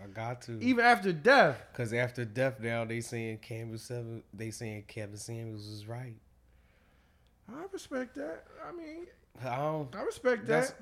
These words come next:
Speaker 2: that.
Speaker 1: uh, I had to think, but that's the only
Speaker 2: Nah,
Speaker 1: person
Speaker 2: I
Speaker 1: I
Speaker 2: can
Speaker 1: think
Speaker 2: respect
Speaker 1: that had
Speaker 2: that.
Speaker 1: a change, an impact in people.
Speaker 2: I respect that for the first six. I mean,
Speaker 1: Who
Speaker 2: I'll
Speaker 1: you
Speaker 2: give him the six month.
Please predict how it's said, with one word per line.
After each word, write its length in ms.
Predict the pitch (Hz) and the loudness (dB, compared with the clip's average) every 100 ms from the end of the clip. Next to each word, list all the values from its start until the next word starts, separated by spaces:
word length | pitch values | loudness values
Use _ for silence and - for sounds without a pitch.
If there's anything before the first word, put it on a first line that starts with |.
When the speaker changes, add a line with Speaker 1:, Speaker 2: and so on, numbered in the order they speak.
| - | -14
Speaker 2:
that. 220 | 104 - | -14 -8
Speaker 1:
uh, 60 | 131 | -4
I 40 | 139 | 0
had 140 | 139 | 0
to 80 | 127 | 0
think, 320 | 123 139 117 | -2 -2 -2
but 100 | 113 | -2
that's 200 | 120 135 | -2 -2
the 60 | 139 | -2
only 120 | 139 | 0
Speaker 2:
Nah, 120 | 262 | 4
Speaker 1:
person 200 | 262 269 | 6 6
Speaker 2:
I 20 | 285 | 6
Speaker 1:
I 20 | 262 294 | 8 8
Speaker 2:
can 100 | 302 | 8
Speaker 1:
think 200 | 285 277 | 8 8
Speaker 2:
respect 220 | 269 262 | 8 10
Speaker 1:
that 120 | 285 | 8
had 100 | 277 | 8
Speaker 2:
that. 100 | 117 | 4
Speaker 1:
a 20 | |
change, 500 | - 143 143 139 117 | 2 4 4 2 0
an 100 | 113 117 | -2 -2
impact 560 | 139 143 123 120 127 | -4 -4 -4 -4 -6
in 140 | 123 107 | -10 -8
people. 180 | - 220 | -6 -4
Speaker 2:
I 20 | |
respect 400 | 403 123 311 311 339 | -2 -2 -4 -4 -4
that 220 | 359 302 | -4 -4
for 80 | 277 | -6
the 80 | |
first 320 | 214 233 233 233 | 2 4 4 0
six. 160 | 214 | -2
I 60 | 208 | 4
mean, 420 | 214 214 220 202 - - - - - _ _ - 120 | 6 8 6 2 -8 -20 -20 -20 -20 _ _ -10 -2
Speaker 1:
Who 200 | 160 165 | 2 6
Speaker 2:
I'll 120 | 262 | 8
Speaker 1:
you 60 | 254 | 8
Speaker 2:
give 120 | 240 | 6
him 100 | 226 | 6
the 80 | 208 | 6
six 300 | 208 196 180 | 2 -2 2
month. 280 | 196 214 | 4 4